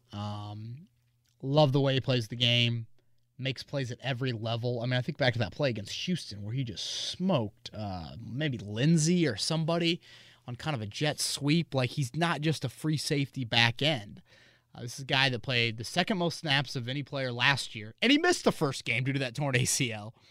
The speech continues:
Had played the second most snaps this year behind Okereke. Uh, by the way, I think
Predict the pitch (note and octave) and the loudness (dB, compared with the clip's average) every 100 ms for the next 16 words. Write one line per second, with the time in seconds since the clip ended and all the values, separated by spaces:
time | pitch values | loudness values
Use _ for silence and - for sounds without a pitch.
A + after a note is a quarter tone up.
0 | - - _ _ _ _ _ _ _ _ | -20 -20 _ _ _ _ _ _ _ _
1 | - D3 A3 F#3+ G3 E3 F3 E3 D#3 - | -2 4 4 6 6 6 6 6 4 4
2 | E3 D3+ - E3+ A3 - G#2 A#2 A#2+ B2 | 4 2 4 2 2 0 -4 -10 -10 -4
3 | C3 B2+ B2 A2 - _ _ _ A2+ D#3 | 0 2 0 -6 -14 _ _ _ -14 -8
4 | C#3+ A#2 A#2+ A2+ A2 A#2 A#2+ A2+ G#2+ G#2+ | -6 -6 -6 -6 -6 -4 -4 -2 -4 -4
5 | B2 - | -6 -6